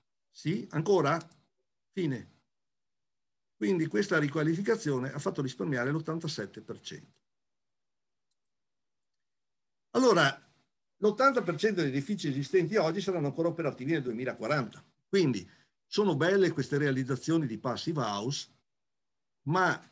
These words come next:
probabilmente sarebbe efficace ridurre le perdite negli edifici esistenti piuttosto che fare pochi edifici con standard energetici elevatissimi, comunque con due passive house. Qui c'è un confronto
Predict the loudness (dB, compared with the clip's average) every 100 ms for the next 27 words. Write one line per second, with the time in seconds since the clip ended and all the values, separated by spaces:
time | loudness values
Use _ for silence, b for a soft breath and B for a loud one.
0 | _ -4 0 4 6 6 4 -4 -4 0
1 | 2 2 -2 -2 2 2 0 -6 -4 -2
2 | -2 0 0 0 -4 -10 -12 -8 -6 -4
3 | -6 -4 -4 -2 -2 -6 B B _ -6
4 | -2 -2 -2 -6 -4 -2 -2 -4 -6 -6
5 | -6 -6 -8 -8 -6 -6 -4 -2 -2 -4
6 | -6 -4 0 0 -2 -6 -8 -4 -2 -2
7 | -4 -8 -12 -10 -12 -14 b b _ -8
8 | -2 0 -2 -2 0 0 -2 -6 -6 -6
9 | -6 -8 -12 -8 -6 -4 -6 -6 -10 -20
10 | b b _ -2 2 2 4 2 4 4
11 | 4 2 0 -2